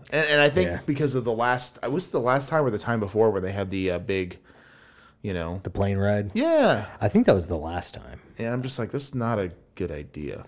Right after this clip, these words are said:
Speaker 2: No, it's not a good idea. And I,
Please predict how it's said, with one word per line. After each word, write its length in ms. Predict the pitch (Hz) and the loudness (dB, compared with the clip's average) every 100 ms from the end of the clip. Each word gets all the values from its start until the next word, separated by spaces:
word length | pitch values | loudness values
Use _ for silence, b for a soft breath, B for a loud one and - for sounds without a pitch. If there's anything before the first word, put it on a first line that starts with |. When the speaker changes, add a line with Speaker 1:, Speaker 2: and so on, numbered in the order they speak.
| _ | _
Speaker 2:
No, 340 | 127 277 349 247 | 2 6 6 6
it's 160 | - | 2
not 140 | 92 87 | -2 -4
a 60 | |
good 180 | 80 - | -6 -10
idea. 360 | 55 58 - - b b b b | -14 -16 -16 -18 b b b b
And 400 | 123 123 123 117 | 2 4 4 2
I, 340 | 117 175 160 | 2 2 2